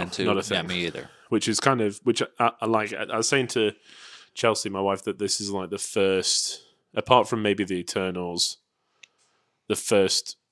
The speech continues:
Speaker 2: Marvel show, especially show, um, but character in general that I'm going in completely blind.
Speaker 1: Yeah.
Speaker 2: I would say. Um, and I liked it a lot. I mean, Oscar Isaac is brill. I think,
Speaker 1: Yeah.
Speaker 2: I think he really kinda carries it.
Speaker 1: Mm-hmm.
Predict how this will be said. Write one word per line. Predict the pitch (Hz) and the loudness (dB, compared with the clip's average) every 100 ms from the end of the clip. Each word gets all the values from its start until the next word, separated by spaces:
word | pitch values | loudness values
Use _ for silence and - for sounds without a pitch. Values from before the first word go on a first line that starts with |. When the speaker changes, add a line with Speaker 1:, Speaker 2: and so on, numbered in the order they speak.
| _ _ | _ _
Speaker 2:
Marvel | 113 101 95 92 92 92 92 _ _ _ _ _ _ _ - | -2 0 0 0 -2 -2 -4 _ _ _ _ _ _ _ -4
show, | - - 101 85 82 82 _ _ _ _ | -2 2 2 2 -2 -8 _ _ _ _
especially | 101 - 107 - 95 87 57 - | -4 2 2 2 -2 -4 -6 -6
show, | - 98 80 80 _ _ _ 101 | -2 0 -2 -8 _ _ _ 0
um, | 92 90 87 104 | 0 0 -6 -4
but | 107 - | -2 4
character | 104 92 107 | 4 4 0
in | 95 | -2
general | 95 92 | -2 -2
that | 90 | -6
I'm | 92 98 | -8 -4
going | 95 92 | -4 -4
in | 95 | -8
completely | 95 87 95 92 | -8 -6 -6 -6
blind. | 90 87 92 101 - _ _ | -12 -10 -10 -10 -12 _ _
Speaker 1:
Yeah. | 113 - - - | 0 0 -4 -4
Speaker 2:
I | 101 | 2
would | 101 - | 2 4
say. | 110 101 101 - - - _ - | 2 2 0 -6 -20 -20 _ 0
Um, | 98 98 95 95 92 _ _ _ _ _ - | 2 2 -2 -8 -14 _ _ _ _ _ -10
and | 101 104 | 2 4
I | |
liked | 101 107 104 | 6 4 2
it | 95 | -2
a | |
lot. | 95 92 | -2 -2
I | |
mean, | 98 98 | -2 0
Oscar | 110 - 98 | 2 4 2
Isaac | 92 95 92 | 2 -2 -6
is | 95 92 95 - _ _ _ _ _ _ _ | -4 -4 -6 -8 _ _ _ _ _ _ _
brill. | 95 95 90 80 - - | -8 -4 -4 -6 -12 -10
I | |
think, | 110 | 0
Speaker 1:
Yeah. | 120 95 - | 2 2 0
Speaker 2:
I | 98 | -6
think | 101 | -4
he | 101 | -2
really | 95 98 98 | 0 0 0
kinda | - 95 92 | 0 -2 -2
carries | - 92 98 107 | 0 2 2 6
it. | 113 - | 4 4
Speaker 1:
Mm-hmm. | 107 104 95 | -6 -8 -8